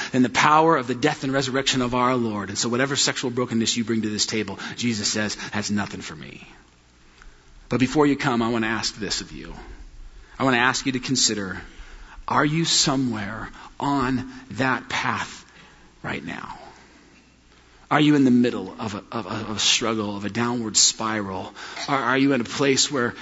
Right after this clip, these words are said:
you, you've lost sight of the blessing and joy of the sexuality you've been given and the place that you're at? Or are you focused on the boundaries? Are you focused on the no's in your life? Are you focused right now? Are you postured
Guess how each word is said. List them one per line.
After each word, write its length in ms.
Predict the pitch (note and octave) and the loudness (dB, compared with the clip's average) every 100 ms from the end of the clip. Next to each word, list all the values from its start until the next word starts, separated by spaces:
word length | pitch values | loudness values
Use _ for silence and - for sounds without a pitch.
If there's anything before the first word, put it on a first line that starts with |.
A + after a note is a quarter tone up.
| - - | -16 -12
you, 220 | C#3+ C#3 C#3 | -2 4 4
you've 280 | C#3 A#2+ | 2 0
lost 220 | D3+ E3 - | 2 4 4
sight 420 | - G#3+ F3+ E3 | 4 4 2 2
of 100 | D3+ | 0
the 80 | D3 | 2
blessing 420 | F3 F#3 F3 E3 | 4 4 4 4
and 100 | D#3 | 4
joy 380 | D3 F3 E3+ D#3 | 6 6 6 4
of 100 | C3+ | 2
the 100 | C3+ | 2
sexuality 580 | G3 - F#3 F3 F3 | 4 4 4 6 4
you've 180 | E3+ D#3+ | 2 2
been 160 | E3+ D#3+ | 4 2
given 600 | C3 F#3 G#3+ A3 A#3 - - - | 6 6 8 10 8 6 -8 2
and 80 | E3 | 4
the 60 | |
place 280 | D#3+ G3 F#3+ | 6 6 6
that 120 | G3 | 4
you're 220 | E3 E3+ D3 | 4 2 2
at? 400 | D#3+ G#3+ A#3 F3+ | 4 4 4 4
Or 160 | A3+ | 4
are 100 | G#3 | 6
you 140 | G#3 F3 | 4 4
focused 500 | A#3+ A#3 A#3 G#3+ - | 6 6 6 4 4
on 220 | G3 G3+ | 4 4
the 40 | |
boundaries? 520 | E3 F#3+ G#3 F#3 E3 - - | 6 6 6 6 4 2 0
Are 100 | F3 | 4
you 120 | F#3+ | 6
focused 420 | F3+ A3+ A3 - F3+ | 6 4 4 0 4
on 140 | G3+ | 6
the 100 | G3 | 8
no's 380 | F#3 G3 G#3+ F#3 | 8 10 8 8
in 100 | F3+ | 6
your 140 | F3 | 6
life? 480 | E3 D#3 D3 - - | 8 6 4 -4 2
Are 60 | F#3+ | 4
you 120 | F#3 | 4
focused 480 | - A#3 A#3 G#3+ G3+ | 4 2 4 2 4
right 140 | F3+ | 4
now? 60 | F3 | 4
Are 40 | |
you 140 | F3 | 2
postured 560 | - G3 A3+ G#3 A3 | 4 4 6 6 4